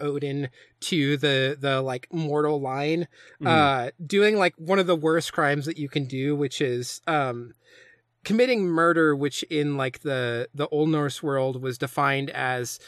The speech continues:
Speaker 1: not just killing someone, but trying to conceal the act.
Speaker 2: Yes.
Speaker 1: Um, it, it was, like, a lighter sentence if you killed someone and then proudly announced it. <laughs>
Speaker 2: Mm-hmm.
Speaker 1: So, um,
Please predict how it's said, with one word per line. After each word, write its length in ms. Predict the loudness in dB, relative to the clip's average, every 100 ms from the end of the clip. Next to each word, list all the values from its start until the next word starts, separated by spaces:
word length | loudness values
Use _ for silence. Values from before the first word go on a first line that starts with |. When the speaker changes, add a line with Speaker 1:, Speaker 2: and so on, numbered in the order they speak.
| -20 _
Speaker 1:
not 240 | 0 0
just 240 | 2 -2 -2
killing 320 | -2 0 0
someone, 380 | 0 0 2 0
but 160 | -2
trying 320 | -4 -2 0 -2
to 120 | -6
conceal 520 | -6 -8 -8 -6 -4
the 160 | -4 -2
act. 460 | -2 -4 -12 -20 _ _
Speaker 2:
Yes. 260 | -6 -4 0
Speaker 1:
Um, 640 | 2 4 2 -2 -8 -12 _ _ _ _
it, 100 | -20 _ -4 0
it 80 |
was, 260 | 4 4 2
like, 140 | 0
a 120 | 0 -2
lighter 380 | 0 2 2 0
sentence 540 | 0 -2 -2 -4 -6
if 140 | -8
you 80 | -8
killed 320 | -6 -4 -2
someone 380 | -2 0 0 0
and 180 | -2 -4
then 160 | -6 -4
proudly 440 | -2 -2 -2 -6
announced 440 | -6 -10 -12 -14
it. 140 | -16 -16 _ -14
<laughs> 220 | -12 -8
Speaker 2:
Mm-hmm. 300 | -6 -6 -8 -14 _ -20 -20 -20 _
Speaker 1:
So, 420 | -18 -6 -4 -4 -12 _ _ _ _ _ _ _ _ -20 -12
um, 500 | -6 -4 -6 -8 -16